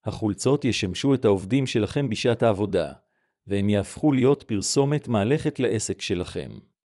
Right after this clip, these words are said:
עם זאת, כדי להפיק מהחולצות את האפקט הטוב ביותר בפרסום העסק, יש כמה דברים שצריך לדעת לפני שמעצבים אותן. אנחנו כאן כדי לספר לכם על הדברים הללו.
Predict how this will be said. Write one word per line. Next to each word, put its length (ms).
עם 200
זאת, 440
כדי 240
להפיק 420
מהחולצות 580
את 100
האפקט 460
הטוב 340
ביותר 360
בפרסום 600
העסק, 540
יש 200
כמה 280
דברים 460
שצריך 520
לדעת 420
לפני 380
שמעצבים 640
אותן. 320
אנחנו 460
כאן 380
כדי 220
לספר 520
לכם 360
על 80
הדברים 420
הללו. 380